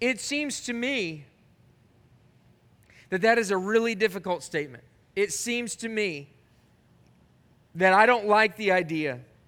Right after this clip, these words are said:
of something being necessary. I hate the idea of something being necessary. I,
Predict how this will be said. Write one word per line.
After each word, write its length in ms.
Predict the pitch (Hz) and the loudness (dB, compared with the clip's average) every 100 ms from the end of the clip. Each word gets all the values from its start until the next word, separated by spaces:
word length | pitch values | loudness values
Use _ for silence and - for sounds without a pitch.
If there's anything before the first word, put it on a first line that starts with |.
| _ _ _ _ _ _ _ _ _ _ _ _ | _ _ _ _ _ _ _ _ _ _ _ _
of 140 | 175 160 | -2 -2
something 500 | - 208 190 196 160 | 0 -2 0 -4 -4
being 340 | 185 175 160 | -4 -4 -4
necessary. 680 | 156 156 143 - 139 123 117 _ _ _ _ _ _ _ _ _ | -6 -6 -8 -10 -10 -10 -16 _ _ _ _ _ _ _ _ _
I 220 | - 285 247 | 4 4 4
hate 220 | 349 349 | -2 -2
the 160 | 269 | 0
idea 340 | 175 143 151 143 | 0 0 -4 -6
of 80 | 131 | -6
something 360 | 170 139 151 | -8 -8 -10
being 240 | 151 143 143 | -10 -10 -10
necessary. 640 | 135 - - 131 107 - _ _ _ _ _ _ _ _ - - | -12 -12 -14 -12 -12 -14 _ _ _ _ _ _ _ _ -10 2
I, 240 | 277 - | 2 2